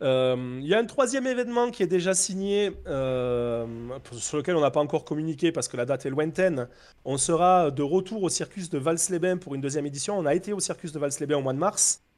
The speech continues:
On y retourne, euh, fin octobre, donc du trente octobre au trois novembre, on sera de retour au circus de Valsleben. Et puis, euh, ben, puisqu'on est sur les événements, les, on a signé un événement ce matin.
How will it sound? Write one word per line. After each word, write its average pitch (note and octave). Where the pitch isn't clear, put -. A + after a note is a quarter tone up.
On C3+
y D3
retourne, F#3+
euh, C3
fin G3+
octobre, G3
donc B2+
du B2+
trente F3
octobre E3+
au C3+
trois F#3
novembre, F3+
on C3+
sera C3
de C3+
retour D3
au A2+
circus E3
de C#3
Valsleben. G#3+
Et F#3+
puis, A3+
euh, D#3
ben, B2+
puisqu'on D3
est D3+
sur C#3+
les B2+
événements, D#3+
les, D#3
on C3+
a C3
signé F3+
un E3+
événement E3
ce -
matin. E3